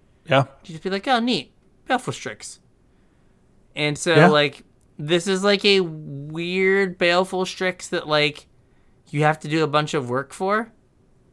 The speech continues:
Speaker 2: right? For the
Speaker 1: Yeah.
Speaker 2: Death Touch mode, right? If you
Speaker 1: Yeah.
Speaker 2: just trade it with a two one, like, you kinda get your Baleful Strix.
Speaker 1: Mm-hmm.
Speaker 2: Right? It, dr-, it traded with something and drew you a card.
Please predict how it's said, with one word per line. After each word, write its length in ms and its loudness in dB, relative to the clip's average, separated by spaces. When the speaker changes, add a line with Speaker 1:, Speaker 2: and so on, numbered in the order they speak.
Speaker 2:
right? 260 -2
For 180 4
the 120 2
Speaker 1:
Yeah. 80 0
Speaker 2:
Death 200 2
Touch 240 -4
mode, 220 -10
right? 300 0
If 140 0
you 100 -2
Speaker 1:
Yeah. 60 4
Speaker 2:
just 140 0
trade 240 6
it 60 -4
with 140 -2
a 60 0
two 280 -2
one, 500 -2
like, 300 -6
you 200 -8
kinda 300 2
get 160 -4
your 100 -2
Baleful 380 -2
Strix. 560 -14
Speaker 1:
Mm-hmm. 200 0
Speaker 2:
Right? 180 -2
It, 80 -4
dr-, 200 -4
it 220 -6
traded 300 0
with 100 -4
something 320 -2
and 80 -6
drew 140 -8
you 160 -8
a 40 -10
card. 440 -4